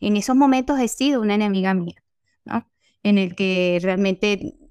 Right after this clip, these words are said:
siento que no, no me doy, eh, el amor que sí le puedo dar a amigos. Porque a veces creo que, a veces cuando tenemos amistades que vienen y nos abordan con problemas, tenemos una forma más amorosa y amable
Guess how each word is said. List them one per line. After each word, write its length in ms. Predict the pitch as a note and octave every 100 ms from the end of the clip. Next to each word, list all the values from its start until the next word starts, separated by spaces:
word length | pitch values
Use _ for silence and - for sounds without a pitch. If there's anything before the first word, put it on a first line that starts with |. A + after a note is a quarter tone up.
| _ _
siento 460 | - - A3 G#3 A3
que 160 | A#3 A3
no, 440 | G3 F#3+ F#3+ G3 G#3+
no 200 | A3+ G#3+
me 160 | A3+
doy, 380 | A3+ A3+ C4 C4+ _ _ _ _ _ _
eh, 640 | A3 G#3+ G3+ - - - _ _ _ _ _ _ -
el 180 | A3
amor 420 | G#3 G#3 B3 D#4+ -
que 120 | C#4+
sí 200 | - B3+
le 100 | C4
puedo 280 | C#4 C#4+ C#4+
dar 180 | C#4
a 40 | D4
amigos. 560 | D4+ D#4+ G3+ G3 _ _ _ _ _ _ _
Porque 300 | B3+ B3 B3+
a 60 | A#3+
veces 360 | A#3 C#4+ D4 -
creo 320 | D#4 D4+ D#4
que, 200 | E4 D4+ - _ _ _
a 120 | - B3+
veces 340 | B3+ D4+ D#4+
cuando 280 | F4+ D#4 D4
tenemos 340 | C#4 B3+ C#4
amistades 580 | E4 D#4 - D#4+ D#4 C4+
que 140 | - B3+
vienen 260 | A#3 C4
y 60 | D4+
nos 160 | C#4+
abordan 420 | B3 A3 A3 C4+ C#4+
con 200 | D#4 C#4
problemas, 760 | C4 D4 D#4+ A3 A3 C#4+ - _ _ _ _ -
tenemos 640 | C4 C4+ B3+ D4 D#4+ - _
una 320 | D#4 D#4 D#4+
forma 880 | D4+ - D#4 D#4 D4 D#4 D#4+ D#4 -
más 300 | B3 C4+ C4+
amorosa 600 | D4 D4+ B3+ A3+ A#3+ -
y 60 | C#4+
amable 580 | B3 G#3 F#3+ G3+ C4+